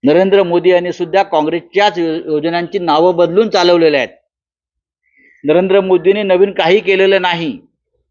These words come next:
काँग्रेसच्या ज्या योजना होत्या वर्षानुवर्षाच्या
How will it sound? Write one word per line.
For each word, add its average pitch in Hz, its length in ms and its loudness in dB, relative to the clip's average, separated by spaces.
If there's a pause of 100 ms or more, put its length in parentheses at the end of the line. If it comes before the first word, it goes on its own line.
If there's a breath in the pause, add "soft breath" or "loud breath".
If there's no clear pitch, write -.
(2250)
काँग्रेसच्या 196 480 0
ज्या 208 100 0
योजना 202 340 2
होत्या 165 440 0
वर्षानुवर्षाच्या 143 1040 -4